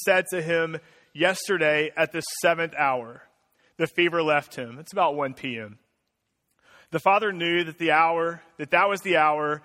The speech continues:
when Jesus had said to him, "Your son will live." And he himself believed, and all his household. This was now the second sign that Jesus did when he had come from Judea to Cana.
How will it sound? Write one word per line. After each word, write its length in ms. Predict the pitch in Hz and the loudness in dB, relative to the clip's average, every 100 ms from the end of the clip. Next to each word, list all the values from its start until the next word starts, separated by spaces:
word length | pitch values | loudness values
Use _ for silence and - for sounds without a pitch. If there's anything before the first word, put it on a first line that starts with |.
| _ _ - | _ _ -10
when 160 | 147 | -10
Jesus 380 | 135 180 185 196 | -4 -4 -4 -6
had 120 | 185 165 - | -6 -6 0
said 200 | 156 - | 0 0
to 140 | 151 | -6
him, 360 | 139 135 135 135 _ - | -2 -2 -4 -8 _ -10
"Your 140 | 151 | -8
son 580 | 147 - 165 156 156 147 | -6 0 2 2 0 -4
will 180 | 143 139 | -4 -4
live." 460 | 135 131 123 117 _ _ _ _ _ _ _ _ _ - | -2 -2 -2 -4 _ _ _ _ _ _ _ _ _ -20
And 100 | 123 | -18
he 340 | - 202 214 | -10 -4 -4
himself 680 | 196 190 - 180 175 156 143 131 | -4 -6 -4 2 2 0 -6 -6
believed, 800 | 147 147 151 170 135 117 120 _ _ _ _ _ | -2 -2 0 -2 -2 -6 -16 _ _ _ _ _
and 160 | 160 160 | -4 0
all 160 | 156 156 | 2 2
his 180 | 156 - | -4 0
household. 680 | 160 151 - 127 113 113 _ _ _ _ _ _ _ _ | 0 0 -4 -8 -8 -14 _ _ _ _ _ _ _ _
This 160 | 175 208 | -4 -2
was 140 | 202 | 0
now 200 | 185 175 | 2 2
the 100 | 175 | 2
second 420 | 165 170 185 196 175 | -4 0 0 0 -4
sign 280 | 190 165 160 | 0 2 2
that 160 | 160 151 | -2 -6
Jesus 320 | 165 180 185 - | -6 -4 -8 -4
did 260 | 151 156 | -2 0
when 140 | 156 156 | -2 -6
he 160 | 160 | -4
had 180 | 165 160 | -2 -4
come 340 | - 160 147 151 | -2 -2 -2 -6
from 200 | 170 156 | -10 -8
Judea 540 | 165 147 143 143 143 - | -8 -4 -2 0 -2 -6
to 80 | 151 | -10
Cana. 580 | - 185 170 160 120 | -6 -2 -2 -4 -10